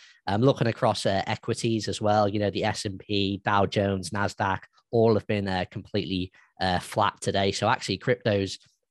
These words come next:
cryptos move to the upside more than equities have, which is, which is interesting actually, you know, because I did say about, I thought there could be a final little bull trap coming. So maybe that's just setting up. Uh, what, what,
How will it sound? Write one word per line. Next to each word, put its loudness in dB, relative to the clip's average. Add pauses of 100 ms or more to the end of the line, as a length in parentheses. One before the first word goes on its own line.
cryptos 2
move 2
to -12
the -2
upside -2
more 0
than -6
equities -4
have, -2
which -10
is, -8 (300)
which 0
is 4
interesting 2
actually, -4
you -2
know, 2
because -4
I -6
did -2
say 0
about, 0 (300)
I -2
thought 2
there -4
could -8
be 0
a 2
final -2
little 0
bull 0
trap -4
coming. -4
So 0 (340)
maybe 2
that's -2
just -2
setting -2
up. -2
Uh, -4
what, -4
what, 0